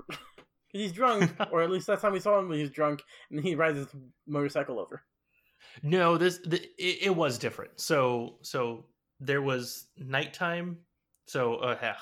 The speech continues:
Speaker 2: So this is day two for the team, and Lil-, Little Mac gets drunk on the first night.
Speaker 1: Okay.
Speaker 2: So he wakes up the next day, probably a little hungover,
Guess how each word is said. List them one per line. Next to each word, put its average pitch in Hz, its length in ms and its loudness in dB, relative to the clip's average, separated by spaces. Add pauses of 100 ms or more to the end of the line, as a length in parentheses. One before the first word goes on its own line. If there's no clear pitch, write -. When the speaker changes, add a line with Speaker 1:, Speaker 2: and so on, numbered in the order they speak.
(440)
Speaker 2:
So 160 160 0
this 214 240 0
is 175 160 -6
day 143 240 -2
two 131 320 -6 (220)
for 135 140 -8
the 113 80 -6
team, 113 280 -10 (160)
and 117 480 -4
Lil-, 143 480 -2
Little 151 360 2
Mac 123 440 -2 (380)
gets 131 260 -4
drunk 123 560 -4
on 120 200 -4
the 110 80 -10
first 117 320 -8
night. - 140 -16 (1200)
Speaker 1:
Okay. 135 200 -4 (580)
Speaker 2:
So 131 180 -4
he 127 100 -4
wakes 135 320 -4
up 127 80 -4
the 127 80 -8
next 120 260 -6
day, 147 440 0 (220)
probably 131 280 0
a 117 40 -4
little 117 220 -2
hungover, 120 760 -2